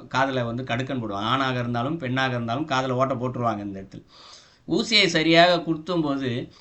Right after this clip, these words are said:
சிந்தனை குறைவாக இருக்கக்கூடிய குழந்தைகள் கூட என்ன ஆகும்னா கொஞ்சம் அறிவாற்றல் மிகுந்து வளருவாங்க. அதுக்கு தான் காதுல கமல் போடுறது.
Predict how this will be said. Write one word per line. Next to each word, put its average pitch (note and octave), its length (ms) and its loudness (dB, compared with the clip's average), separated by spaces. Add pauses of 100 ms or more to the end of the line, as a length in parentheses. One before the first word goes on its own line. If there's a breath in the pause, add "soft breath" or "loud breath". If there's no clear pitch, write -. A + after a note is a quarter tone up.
(420 loud breath)
சிந்தனை G#3+ 440 0
குறைவாக G3 520 4
இருக்கக்கூடிய D#3 480 -2
குழந்தைகள் D3 460 0
கூட D3 180 -2
என்ன C#3 180 2
ஆகும்னா E3+ 200 -4
கொஞ்சம் C#3 240 -4
அறிவாற்றல் D#3 600 2
மிகுந்து B2+ 320 -2
வளருவாங்க. A#2 500 0
அதுக்கு B2 240 -4
தான் D3 180 -2
காதுல C3 360 0
கமல் B2+ 320 -4
போடுறது. G#2 380 -8